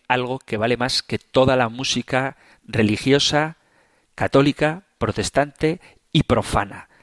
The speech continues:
Algo que vale más que cualquier composición poética, por más sublime que ésta sea, algo que vale más que cualquier melodía, aunque sea similar a la de los ángeles y nos conmueva interiormente hasta el derramamiento de lágrimas. Y es que nosotros tenemos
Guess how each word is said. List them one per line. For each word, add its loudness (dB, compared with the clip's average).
Algo -2
que -2
vale 4
más -2
que -8
cualquier 0
composición 0
poética, 2
por -2
más -2
sublime 2
que -4
ésta -4
sea, -6
algo 0
que -6
vale 2
más -2
que -12
cualquier -2
melodía, 2
aunque -6
sea 0
similar -2
a -2
la 0
de -2
los 0
ángeles -2
y -6
nos -2
conmueva 0
interiormente -2
hasta -4
el -4
derramamiento -4
de -2
lágrimas. -6
Y 2
es 0
que -2
nosotros -6
tenemos -8